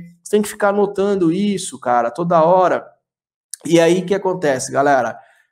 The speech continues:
É só você pegar aqui, ó, ó, e colocar dias anteriores.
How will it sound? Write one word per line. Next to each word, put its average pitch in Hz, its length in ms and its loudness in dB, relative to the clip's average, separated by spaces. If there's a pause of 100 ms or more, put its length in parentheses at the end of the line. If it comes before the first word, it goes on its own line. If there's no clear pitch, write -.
É 180 80 -8
só 185 200 0
você 180 280 -4
pegar 147 360 -4
aqui, 160 400 -4
ó, 113 320 -2 (480)
ó, 139 260 4
e 131 60 -8
colocar 151 400 -4
dias 151 320 -6
anteriores. 143 840 -6